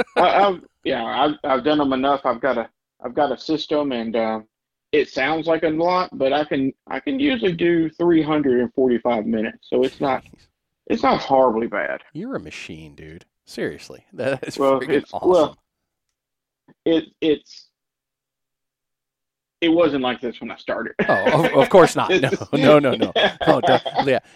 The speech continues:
Speaker 2: Hey, what, what, you're not tying three hundred an hour? Pff, noob.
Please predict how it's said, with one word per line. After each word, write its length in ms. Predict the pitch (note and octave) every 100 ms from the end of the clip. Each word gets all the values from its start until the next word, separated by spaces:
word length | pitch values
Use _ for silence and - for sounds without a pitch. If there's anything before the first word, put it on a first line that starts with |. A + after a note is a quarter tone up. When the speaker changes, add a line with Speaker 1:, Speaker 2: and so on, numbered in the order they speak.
| -
Speaker 2:
Hey, 200 | F3+ C#3
what, 260 | G#2 C3 A#2
what, 120 | A#2
you're 100 | B2
not 140 | C#3 -
tying 260 | D#3+ C#3
three 140 | C3 C3+
hundred 280 | D3 C#3 A2+
an 120 | A2
hour? 340 | A2 C#3 D3+ -
Pff, 220 | - - _ _ -
noob. 540 | F2+ A2 G#2 G2+ G2+